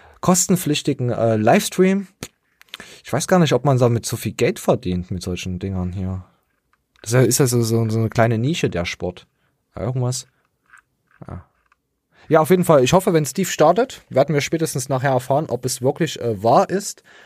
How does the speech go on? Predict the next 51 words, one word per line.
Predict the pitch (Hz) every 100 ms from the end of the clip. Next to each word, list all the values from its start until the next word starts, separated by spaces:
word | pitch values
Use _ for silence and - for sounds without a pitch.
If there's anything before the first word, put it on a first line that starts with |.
| -
Auf | 127
jeden | 170 170
Fall, | 147
Mike | 127 165 -
Sommerfeld | 160 170 147 147 127
ist | 107 -
dort. | 147 185 _ _ -
Der | 104
macht | 117 -
da | 117
mit. | 107 175 - _ _ _ _ _ _ _ _ -
Das | - 123
habe | 135
ich | 143
mitbekommen, | 165 - - 165 180 180 - - - -
äh, | 127
rausgefunden. | 127 - 143 - 160 - 156 156 147
Und | - 113 120
Steve | - 139
Bentin | - 127 - 131
ist | 120
ja | 131 113
im | - 110
Teilnehmerfeld | - 117 117 113 110 107 - 101 98 - 101 -
gelistet. | - 123 104 - 87 - - - - _
Da | 110
drücken | 123 151 160
wir |
ihm | 139
mal | 135
die | 120 110
Daumen. | 131 156
Ich | 127 -
werd | 131
nachher | 123 123
mal | 123
auf | 113 -
Instagram | 123 117 - 120
mal | 131
schauen, | - 120 113
ob | 98
der | - 107
Max | 113 123 -
dann | 120 110
wieder | 113 104
livestreamt | 98 104 120 - - 123 123
von, | 110 101
äh, | 101 101 104
Steve | - 123
seinen, | 117 104
äh, | - 92 95